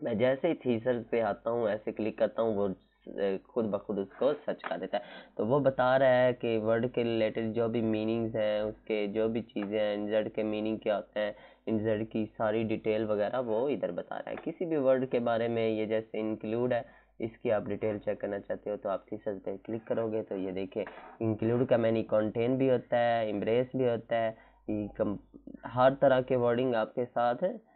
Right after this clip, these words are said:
उसकी शो कर रहा है। तो आप, uh, include की जगह पे कंटेंट लेके आना चाहते हो, आपने simple इधर click करना है, तो insert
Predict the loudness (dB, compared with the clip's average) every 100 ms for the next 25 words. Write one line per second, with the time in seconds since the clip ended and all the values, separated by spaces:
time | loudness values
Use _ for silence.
0 | _ _ -8 -6 -2 -2 -2 0 0 0
1 | 0 2 2 4 4 6 4 4 6 6
2 | 2 0 0 2 2 2 2 2 2 0
3 | -2 0 0 0 0 2 2 0 0 0
4 | 0 -2 0 0 2 0 -2 -2 0 0
5 | -2 -2 -2 -2 0 0 0 0 0 0
6 | 0 0